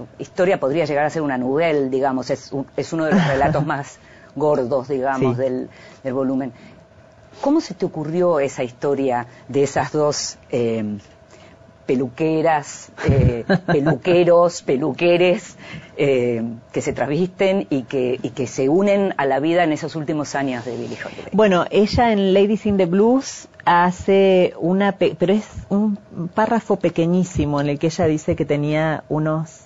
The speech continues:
Speaker 2: amigos maricones a los que a veces les prestaba ropa y, eh, después tenía que ir a buscarlos a la comisaría porque los llevaban
Speaker 1: <laughs>
Speaker 2: presos, entonces tenía que,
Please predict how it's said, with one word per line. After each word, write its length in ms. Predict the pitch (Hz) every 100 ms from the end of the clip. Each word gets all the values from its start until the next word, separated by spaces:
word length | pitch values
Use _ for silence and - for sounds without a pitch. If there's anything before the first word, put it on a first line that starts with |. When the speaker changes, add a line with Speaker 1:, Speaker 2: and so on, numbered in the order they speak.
| -
Speaker 2:
amigos 340 | 156 160 165
maricones 640 | 156 143 131 147 151 165 165 - - - -
a 80 | 160
los 120 | 165
que 100 | 160 160
a 20 |
veces 300 | 170 196 175
les 80 | 160
prestaba 380 | 151 151 160 156
ropa 580 | 151 147 - 147 170 202 - - - -
y, 680 | 170 165 165 170 180 185 -
eh, 1200 | 143 160 156 147 147 147 143 143 139 135 135 - -
después 380 | 156 156 175 160
tenía 260 | 180 170 160
que 100 | 165
ir 60 |
a 40 | 170
buscarlos 480 | 151 - 151 165
a 60 | 170
la 80 | 151
comisaría 640 | 147 147 139 143 143 156 165
porque 260 | 165 147 135
los 140 | 135
llevaban 460 | 147 143 151 156 151
Speaker 1:
<laughs> 20 |
Speaker 2:
presos, 520 | 156 165 151 175 160
entonces 440 | 156 135 143 156 151
tenía 360 | 139 147 151
que, 300 | - 135 117